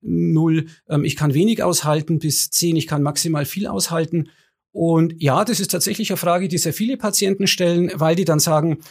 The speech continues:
„Ich habe ja nicht nur Kopfschmerzen, sondern auch Schulterschmerzen und die Lendenwirbelsäule tut weh, wie kann ich das jetzt, äh, da mischen? Soll das ein Mischwert sein?“ Meine Empfehlung ist letztendlich, erstens, ähm, man muss es für jeden einzelnen Schmerz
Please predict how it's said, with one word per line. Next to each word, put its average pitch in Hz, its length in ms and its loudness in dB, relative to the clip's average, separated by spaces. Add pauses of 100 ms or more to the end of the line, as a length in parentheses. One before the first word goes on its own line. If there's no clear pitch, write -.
(220)
„Ich 156 120 -2
habe 170 140 0
ja 175 80 4
nicht 160 160 2
nur 151 80 2
Kopfschmerzen, 180 640 0
sondern 156 260 0
auch 147 80 0
Schulterschmerzen 180 800 0
und 165 220 0
die 160 40 0
Lendenwirbelsäule 185 760 2
tut 165 220 -4
weh, 180 140 2
wie 175 80 2
kann 165 180 0
ich 156 100 -2
das 170 160 0
jetzt, - 240 0
äh, 151 280 -2
da 135 320 0
mischen? 208 380 0
Soll 175 200 0
das 160 160 0
ein 156 60 2
Mischwert 180 400 0
sein?“ 160 340 -2 (920)
Meine 175 460 2
Empfehlung 190 400 2
ist 175 140 2
letztendlich, 180 760 -2 (360)
erstens, 185 480 0
ähm, 170 280 -4 (200)
man 170 240 2
muss 196 180 2
es 196 120 -2
für 175 100 -2
jeden 196 260 -2
einzelnen 180 480 0
Schmerz 160 480 -2